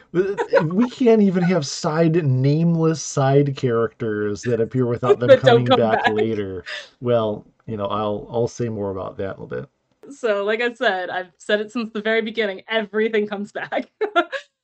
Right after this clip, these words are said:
Speaker 2: Um, so for our third fun fact, um,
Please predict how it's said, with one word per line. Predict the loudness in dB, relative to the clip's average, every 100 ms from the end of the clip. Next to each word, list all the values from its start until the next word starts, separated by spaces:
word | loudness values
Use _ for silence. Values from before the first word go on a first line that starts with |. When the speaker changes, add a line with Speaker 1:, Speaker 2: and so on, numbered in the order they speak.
| -18 -2
Speaker 2:
Um, | 2 4 2 -2 -8 -16 -20 _
so | 0 2
for | 4 2
our | 2
third | 2 2 2
fun | -2 -4
fact, | -2 -2 -2 -4 -10 -16 -14 -4
um, | 0 0 -2 -10